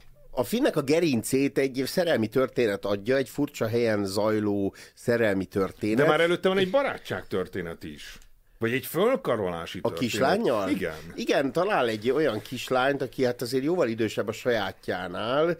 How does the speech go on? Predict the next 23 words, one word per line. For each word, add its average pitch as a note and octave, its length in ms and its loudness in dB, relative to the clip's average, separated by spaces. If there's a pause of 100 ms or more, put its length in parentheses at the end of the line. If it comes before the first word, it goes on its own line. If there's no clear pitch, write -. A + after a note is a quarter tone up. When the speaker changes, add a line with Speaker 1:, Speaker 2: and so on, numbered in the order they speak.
(220)
Speaker 1:
de C#3 160 0
akin C3 320 -4
kiélheti G2+ 720 -4
az G2+ 140 -2
anyai G2+ 420 -2
ösztöneit, G2+ 800 -2 (160)
és A2+ 160 -6
a C3 60 0
filmnek D#3 380 2
az A#2+ 140 -2
egyik, A#2+ 460 -2
ö, A#2+ 180 6 (480)
egyik A2+ 480 -2
mélypontja, G#2 580 0
több A#2+ 240 -2
mélypont F#2+ 480 -2
van, B2+ 260 2
amikor A#2 720 2 (180)
meghal G2 480 -4
ez F#2 120 -6
a G2 80 -4
kislány. F#2 640 -6 (240)
Ö, A2+ 140 2